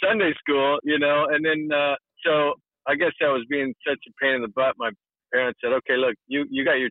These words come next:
choice. You either go to Sunday school or you can go caddy for your dad on Sun-," 'cause he had this standing foursome on Sunday and, uh, you know, dawn patrol deal. And I was like, "Oh, I'm in. There's no <laughs> two ways about it.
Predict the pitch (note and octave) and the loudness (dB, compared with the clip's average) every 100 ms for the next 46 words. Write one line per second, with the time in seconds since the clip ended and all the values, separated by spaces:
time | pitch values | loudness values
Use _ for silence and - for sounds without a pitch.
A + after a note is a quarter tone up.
0 | - C3+ G2+ D3 D#3 D3 C3+ A2 D3+ C#3+ | -2 -2 0 0 0 2 0 -2 -2 0
1 | C#3 - D3+ C#3+ A#2 A#2 A#2+ A#2+ A2+ - | -2 -2 0 0 0 -2 -4 -2 -4 0
2 | B2+ A#2+ A2+ - G#2+ G2+ A2 A#2 A2 G2+ | 0 0 -2 -6 -6 -4 0 0 0 -4
3 | F#2 - A2+ - _ _ B2+ A#2 C#3 C3 | -12 -8 -8 -8 _ _ -6 -2 0 0
4 | A2+ - - A#2+ A#2 G#2 - A#2+ B2 - | -2 -8 -4 -2 -2 -6 -6 -2 -2 -4
5 | A2 G2 _ - G#2+ G#2+ - C3+ C#3 G#2 | -14 -14 _ -10 -10 -8 -4 -4 0 -2
6 | G2+ - _ - - - - _ - A#2+ | -2 -6 _ -18 -16 -18 -20 _ -4 -2
7 | A2+ G#2+ G2+ G2 - A#2+ F#2+ G2 F#2 A#2+ | 0 0 0 -2 -4 -4 -2 -4 -2 0
8 | B2 A2 - - B2 A2+ G2+ A#2 A2+ A2 | 0 -4 -6 -2 0 0 -2 -2 0 -2
9 | G#2+ _ _ _ _ _ _ _ - G#2+ | -4 _ _ _ _ _ _ _ -6 0
10 | A2+ G#2+ F#2+ G2 F2+ - A#2 G#2+ - - | 2 0 0 -2 -2 -2 -2 -2 -4 -6
11 | A#2+ B2+ A2 - A#2 B2+ G2+ F#2 _ _ | -2 -2 -4 -6 -2 -2 -2 -8 _ _
12 | A#2 A2+ G#2+ B2 C3 B2 - C#3 A#2 D#3+ | -6 -6 -4 -4 -4 -4 -4 -4 0 -2
13 | A#2 A2+ - - E3 C#3 G#2 | -2 -10 -6 -2 -2 -2 -4